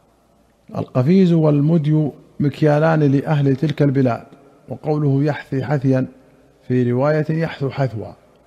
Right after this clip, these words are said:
وهما لغتان. قال النووي:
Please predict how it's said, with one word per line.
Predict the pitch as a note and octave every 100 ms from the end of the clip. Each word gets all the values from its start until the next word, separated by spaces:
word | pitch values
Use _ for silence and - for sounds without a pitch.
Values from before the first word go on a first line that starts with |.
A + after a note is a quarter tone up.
| _ _ -
وهما | B2+ C#3+ D3+
لغتان. | C#3 B2+ B2+ C3 A2+ - _ _ _ _ _ _ _
قال | B2+ C3+
النووي: | C3 C#3+ D3+ C3+ C#3+ C#3 C3